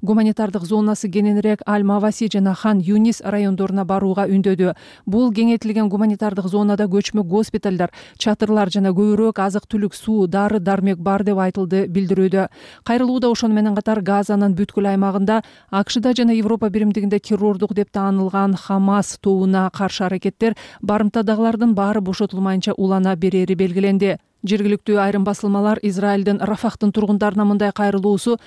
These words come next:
бул аймакка чабуулга даярданып жатканына байланыштуу болушу ыктымал экенин жазышты. Быйыл февралда Израилдин премьер-министри Биньямин Нетаньяху аскерлерге Рафахтагы жай тургундарды эвакуациялоо планын иштеп чыгуу тапшырмасын бергенин,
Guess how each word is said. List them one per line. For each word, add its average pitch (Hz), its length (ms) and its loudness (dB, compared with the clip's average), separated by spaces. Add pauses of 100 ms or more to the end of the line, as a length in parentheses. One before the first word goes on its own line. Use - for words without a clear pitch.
(160)
бул 208 160 0
аймакка 226 380 0
чабуулга 208 520 0
даярданып 202 480 0
жатканына 196 460 -2
байланыштуу 196 460 0
болушу 185 400 0
ыктымал 190 420 -2
экенин 185 320 0
жазышты. 190 540 -2 (320)
Быйыл 254 180 0
февралда 240 480 0
Израилдин 196 420 0
премьер-министри 196 720 0
Биньямин 202 480 2
Нетаньяху 208 640 0
аскерлерге 196 720 0 (240)
Рафахтагы 226 600 0
жай 220 200 0
тургундарды 214 520 0
эвакуациялоо 214 800 0
планын 202 380 0
иштеп 208 240 -2
чыгуу 196 280 0
тапшырмасын 190 600 -2
бергенин, 202 440 2